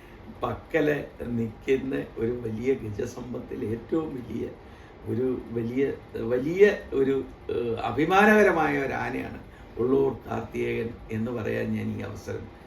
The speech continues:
ഏഹ്, വിനിയോഗിക്കുകയാണ്. അതിന് എല്ലാവിധ ആയുരോ-, ആയുരാരോഗ്യങ്ങളും അതിനെ അഴിച്ചു കെട്ടുന്ന, ആ, അതിനെ കൈകാര്യം ചെയ്യുന്ന, അതിനെ പരിപാലിക്കുന്ന ആനക്കാർക്ക് ജഗദീശ്വരൻ എല്ലാവിധ അനുഗ്രഹങ്ങളും, ആ, കൊടുക്കട്ടെ,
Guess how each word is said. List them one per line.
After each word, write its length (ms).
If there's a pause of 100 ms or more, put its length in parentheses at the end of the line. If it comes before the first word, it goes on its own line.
(320)
ഏഹ്, 200
വിനിയോഗിക്കുകയാണ്. 840 (240)
അതിന് 320
എല്ലാവിധ 420 (140)
ആയുരോ-, 360 (400)
ആയുരാരോഗ്യങ്ങളും 1000
അതിനെ 300
അഴിച്ചു 340
കെട്ടുന്ന, 380 (540)
ആ, 40 (200)
അതിനെ 260 (100)
കൈകാര്യം 540
ചെയ്യുന്ന, 320 (120)
അതിനെ 280
പരിപാലിക്കുന്ന 680 (560)
ആനക്കാർക്ക് 600 (160)
ജഗദീശ്വരൻ 680 (520)
എല്ലാവിധ 500 (120)
അനുഗ്രഹങ്ങളും, 760 (500)
ആ, 40 (380)
കൊടുക്കട്ടെ, 520